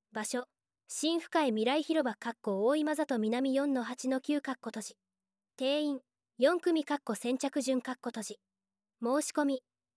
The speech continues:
十一月四日火曜日から二十一日金曜日電話、メールにて受付。米印土曜日、日曜日は休館。問い合わせ、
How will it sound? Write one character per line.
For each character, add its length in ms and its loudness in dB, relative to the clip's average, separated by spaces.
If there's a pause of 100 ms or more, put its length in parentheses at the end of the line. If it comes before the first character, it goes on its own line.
(120)
十 220 0
一 220 2
月 240 2
四 140 2
日 200 -4
火 160 -2
曜 180 4
日 140 0
か 140 -4
ら 100 -2
二 180 0
十 220 0
一 220 -2
日 340 -4
金 240 0
曜 180 2
日 120 0
電 200 0
話、 160 -6 (280)
メ 180 2
ー 40 4
ル 80 2
に 120 0
て 140 -6
受 180 -10
付。 300 -12 (580)
米 260 0
印 380 -2
土 100 -6
曜 220 0
日、 180 -6 (280)
日 260 0
曜 160 4
日 120 2
は 160 -4
休 200 -4
館。 260 -8 (440)
問 200 0
い 60 2
合 80 2
わ 80 0
せ、 220 -6